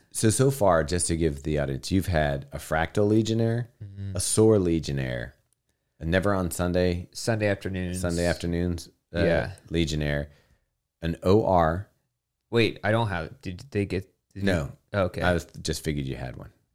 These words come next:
Speaker 2: No, I asked them to send one, Outdoor Research. I asked
Speaker 1: Okay.
Speaker 2: them to send some.
Speaker 1: So you don't have that one?
Speaker 2: No, but I think they're sending some to your house.
Speaker 1: So who else do you have? And by the way,
Speaker 2: Um,
Speaker 1: um,
Speaker 2: s-, you said Soar?
Speaker 1: I said Soar, Fractal. Ooh, did you use
Speaker 2: Oh,
Speaker 1: a C L A?
Speaker 2: C L A.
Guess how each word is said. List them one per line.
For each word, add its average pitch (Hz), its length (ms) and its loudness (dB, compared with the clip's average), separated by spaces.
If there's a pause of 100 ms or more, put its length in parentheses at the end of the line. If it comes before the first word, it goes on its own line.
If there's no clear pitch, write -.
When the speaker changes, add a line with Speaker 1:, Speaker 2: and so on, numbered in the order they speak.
(240)
Speaker 2:
No, 127 180 6
I 110 160 6
asked 120 260 4
them 117 100 -4
to 101 80 -2
send 101 260 -4
one, 95 260 -6 (140)
Outdoor 95 280 -2
Research. 95 600 -4
I 98 60 2
asked 101 160 0
Speaker 1:
Okay. 107 80 -4
Speaker 2:
them 95 80 -6
to 92 80 -6
send 90 400 -8
some. 71 200 -10
Speaker 1:
So 82 120 -2
you 82 160 2
don't 82 160 0
have 76 160 -2
that 60 120 -6
one? 57 120 -12
Speaker 2:
No, 98 120 -2
but 95 100 -4
I - 20 -2
think 131 140 -2
they're 113 60 0
sending 92 240 -6
some 87 160 -12
to - 100 -14
your - 100 -12
house. - 120 -10
Speaker 1:
So 98 120 6
who 101 200 4
else 95 220 2
do 80 60 -4
you 78 80 -2
have? 67 240 -8 (560)
And 120 200 6
by 131 160 10
the 131 80 4
way, 123 180 4
Speaker 2:
Um, 107 120 4
Speaker 1:
um, 104 60 0
Speaker 2:
s-, 98 400 -2
you 107 80 -10
said 107 200 -4
Soar? 104 420 -4 (420)
Speaker 1:
I - 60 -4
said 80 200 0
Soar, 131 540 4 (420)
Fractal. 101 640 2 (800)
Ooh, 139 240 6
did 98 300 0
you 101 240 -4 (120)
use 104 200 4
Speaker 2:
Oh, 113 80 6
Speaker 1:
a 98 60 2
C 98 300 4
L 101 140 6
A? 110 40 4
Speaker 2:
C 123 60 4
L 135 60 4
A. 139 80 -2